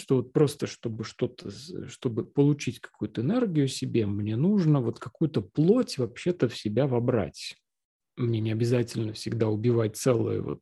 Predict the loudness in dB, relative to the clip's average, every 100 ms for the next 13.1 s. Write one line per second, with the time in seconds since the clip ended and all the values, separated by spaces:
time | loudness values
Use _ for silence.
0 | _ 0 2 2 0 0 0 -2 -6 -6
1 | 0 2 4 2 0 -4 -6 -6 -4 -4
2 | -4 0 4 4 2 -4 -12 -10 -8 -4
3 | -4 -2 -4 -4 -4 -6 _ -2 0 2
4 | 2 2 4 6 6 4 0 2 2 2
5 | 0 -8 -12 -10 -8 -2 -2 -4 _ _
6 | _ _ _ -4 0 2 2 4 2 0
7 | -4 -6 -6 -6 -10 -6 -4 -4 -4 -4
8 | -4 -8 _ _ -6 0 2 4 2 -2
9 | 0 0 2 2 2 0 -8 -14 _ _
10 | -10 -8 -4 2 6 6 4 0 0 0
11 | 0 2 2 4 2 -2 -2 -4 -4 0
12 | 0 4 4 2 -2 -8 -8 -8 -8 -12